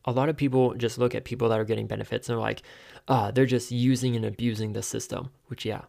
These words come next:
I think that happens a lot. But at the same time, it's very hard not to, because when you're just being thrown money and, like,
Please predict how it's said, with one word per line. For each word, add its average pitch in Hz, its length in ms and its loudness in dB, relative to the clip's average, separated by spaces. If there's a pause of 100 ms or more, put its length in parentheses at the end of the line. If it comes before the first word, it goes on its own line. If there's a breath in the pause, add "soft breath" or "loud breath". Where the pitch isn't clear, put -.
(160)
I - 60 -14
think 120 180 -4
that 117 100 -2
happens - 440 -10
a 110 40 -8
lot. 101 280 -6 (420 soft breath)
But 185 300 2 (320)
at - 160 -4
the 165 60 -4
same 156 260 0
time, 139 260 -2
it's 131 140 -4
very 135 340 2
hard 135 300 0
not 117 400 -2
to, - 300 -8
because 131 220 0
when 139 140 4
you're 156 120 2
just 151 220 -4
being 135 280 0
thrown 120 600 4
money 117 400 -2
and, 135 120 2
like, 127 180 4